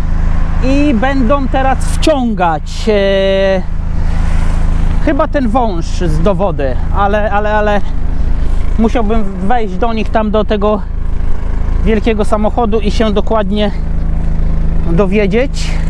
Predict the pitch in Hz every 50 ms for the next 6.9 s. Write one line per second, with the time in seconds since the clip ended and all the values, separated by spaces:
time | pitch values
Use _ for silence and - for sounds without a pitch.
0 | - - - - - - - - - - - - - - - - - - - -
1 | - - 196 - 214 208 185 190 185 180 175 175 190 185 175 180 170 - - -
2 | 190 190 190 208 220 233 - - - - - - - - - - - - - -
3 | - - - - - - - - - - - - - - - - 180 165 156 175
4 | 180 180 175 170 - - 180 190 185 180 - - 349 180 185 - - - 240 247
5 | 247 - - - - - - - - - - - - - - - - - - -
6 | - - - - - - - - 185 185 180 175 160 - - 202 202